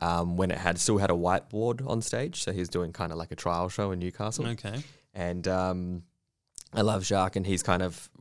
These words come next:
Speaker 1: the way you talk about Wayne House, he's kinda like my sort of spirit animal, like, in the way that he conducts himself professionally as well, as I'd like to be a road dog myself.
Speaker 2: Mm.
Speaker 1: Arguably I am. But, um, you know, and I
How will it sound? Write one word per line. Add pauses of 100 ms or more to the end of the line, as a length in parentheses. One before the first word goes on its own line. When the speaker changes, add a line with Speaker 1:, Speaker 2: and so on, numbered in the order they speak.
(160)
Speaker 1:
the
way
you
talk
about
Wayne
House,
he's
kinda
like
my (580)
sort
of
spirit
animal,
like,
in
the
way
that
he
conducts
himself
professionally
as
well,
as
I'd
like
to
be
a
road
dog (420)
myself. (160)
Speaker 2:
Mm.
Speaker 1:
Arguably
I
am.
But,
um,
you
know,
and
I